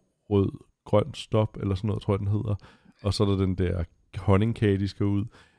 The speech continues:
Øhm, og så er det ligesom for at få det til at vare nok, så er der også, øhm, indsat små intriger, når de er indsat i det her, hvad hedder det, i den der fælles sovesal.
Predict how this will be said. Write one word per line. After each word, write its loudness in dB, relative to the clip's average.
Øhm, 2
og -2
så 2
er 6
det -2
ligesom 0
for 4
at 2
få 0
det -2
til 2
at 4
vare 4
nok, 0
så -2
er 0
der 0
også, 0
øhm, 0
indsat 0
små 0
intriger, 0
når 2
de -4
er -2
indsat -4
i -4
det -2
her, 0
hvad -2
hedder -4
det, -8
i -16
den -2
der 0
fælles -2
sovesal. -4